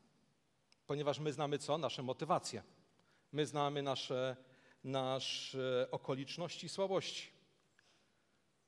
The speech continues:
I największą obawę, którą mamy, to to, że jeżeli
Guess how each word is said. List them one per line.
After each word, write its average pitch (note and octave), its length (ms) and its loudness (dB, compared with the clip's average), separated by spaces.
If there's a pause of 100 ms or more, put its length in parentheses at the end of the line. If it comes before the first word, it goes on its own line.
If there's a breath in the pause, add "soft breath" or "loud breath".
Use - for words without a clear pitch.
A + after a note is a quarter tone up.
(640)
I D#3+ 100 0
największą G3 520 4
obawę, E3 360 4
którą C#3+ 240 -4
mamy, A#2 340 -2
to - 120 -6
to, F3 260 2
że B2+ 120 -2
jeżeli C#3+ 420 -4